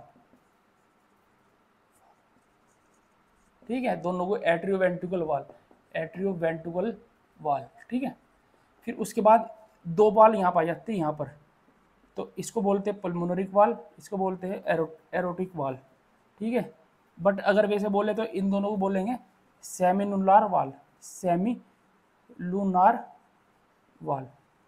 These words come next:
इसको भी सेमिलुनर wall,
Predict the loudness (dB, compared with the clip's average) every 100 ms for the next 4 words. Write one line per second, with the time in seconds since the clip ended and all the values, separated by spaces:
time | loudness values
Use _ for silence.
0 | _ _ _ _ _ _ _ _ _ _
1 | -16 -6 -4 -4 -4 -2 0 0 -2 -6
2 | _ _ _ _ _ _ _ _ _ _
3 | _ _ _ _ -8 -4 0 2 2 0
4 | -2 -4